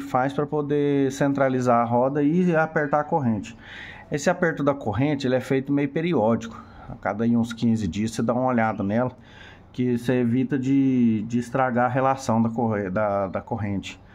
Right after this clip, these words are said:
que é a coroa, o peão e a corrente. Se você, é, fazer essa,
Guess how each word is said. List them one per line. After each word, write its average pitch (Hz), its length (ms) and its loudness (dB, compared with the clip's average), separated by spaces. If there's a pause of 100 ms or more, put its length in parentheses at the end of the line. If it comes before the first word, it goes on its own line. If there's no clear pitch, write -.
(340)
que 104 140 -6
é 98 80 2
a 98 40 -2
coroa, 101 360 0
o 117 40 -2
peão 113 400 0
e 127 120 2
a 131 60 0
corrente. 117 600 -4 (720)
Se - 140 -20
você, 165 540 0 (460)
é, 107 800 0 (120)
fazer 123 320 0
essa, 147 200 0